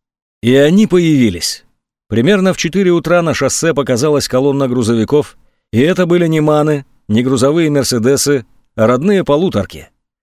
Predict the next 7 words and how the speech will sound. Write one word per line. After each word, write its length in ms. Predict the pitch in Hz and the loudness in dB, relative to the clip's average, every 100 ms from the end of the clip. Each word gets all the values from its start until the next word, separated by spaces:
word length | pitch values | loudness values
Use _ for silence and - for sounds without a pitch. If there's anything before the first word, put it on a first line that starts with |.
| _ - | _ -8
Это 220 | 196 180 | -4 -2
шла, 200 | 185 196 | 0 0
догоняя 520 | 170 156 165 180 160 | 2 0 2 0 0
отступающих 840 | - 131 - 139 156 156 123 117 - | -2 -6 -4 -2 0 0 -2 -6 -4
немцев, 420 | 156 143 139 - | -4 -4 -6 -4
Красная 500 | 120 127 - 110 120 | -2 -2 0 -2 -2
Армия. 460 | 123 117 95 82 | -2 -2 -2 -8